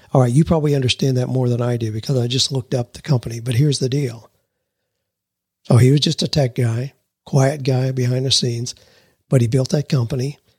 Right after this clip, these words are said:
In January of last year, January of twenty twenty-two, he sold that business for fifty million dollars. Now, would he say he's the brightest brain that ever was placed in the universe?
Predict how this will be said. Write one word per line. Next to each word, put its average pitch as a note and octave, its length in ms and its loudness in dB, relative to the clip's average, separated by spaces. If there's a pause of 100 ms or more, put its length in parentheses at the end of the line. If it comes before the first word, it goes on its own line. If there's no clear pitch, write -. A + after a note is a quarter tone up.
(320)
In C#3 200 4
January F3 720 2 (360)
of A#2+ 140 0
last B2+ 340 2
year, A#2 160 0
January C3 420 0
of C3 80 -4
twenty C#3+ 300 0
twenty-two, D#3 560 -2 (380)
he - 120 -2
sold C#3 380 4
that B2+ 180 -4
business C3 380 -2
for - 220 -10
fifty B2 300 -2
million A#2 320 -2
dollars. A#2 540 -6 (1500)
Now, C3+ 100 6
would A#2 160 4
he D#3+ 140 6
say E3+ 240 0
he's E3+ 260 0
the B2 80 -2
brightest C3 600 -2 (600)
brain D3+ 600 4 (240)
that B2 140 -6
ever C#3+ 360 -2 (580)
was C3+ 240 4
placed - 480 -2
in C3+ 60 -4
the B2+ 80 -2
universe? D#3 480 0